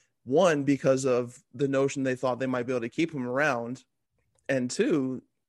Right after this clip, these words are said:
of all the times to try and negotiate leverage for a contract, one, losing season, two, covid. And it's, it's, it,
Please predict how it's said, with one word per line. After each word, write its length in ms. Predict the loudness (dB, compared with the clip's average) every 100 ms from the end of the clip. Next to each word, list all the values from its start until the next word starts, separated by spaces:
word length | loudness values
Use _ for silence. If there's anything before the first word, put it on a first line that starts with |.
| _ _ _ -4
of 140 | -2 2
all 180 | 2 2
the 100 | -2
times 440 | -2 0 -2 -4
to 240 | -2 -4
try 240 | -6 -2 0
and 80 | 2
negotiate 440 | 2 0 0 -2
leverage 460 | -2 0 0 0 -4
for 480 | -6 -4 -4 -6 -12 -20 -20 -8 -2
a 100 | 0
contract, 640 | 4 2 4 0 0 -2
one, 340 | 2 4 4
losing 260 | 2 0 -4
season, 460 | -2 -4 -2 -6 -4
two, 580 | -2 0 0 -4 -8 -14 _ _ _ _ _ _ _ _ -4
covid. 600 | 2 2 4 0 0 -6 -16 -20 _ _ _
And 180 | -2 -2
it's, 340 | -6 -10 -10 -6
it's, 280 | -6 -6 -8 -6
it, 180 | -6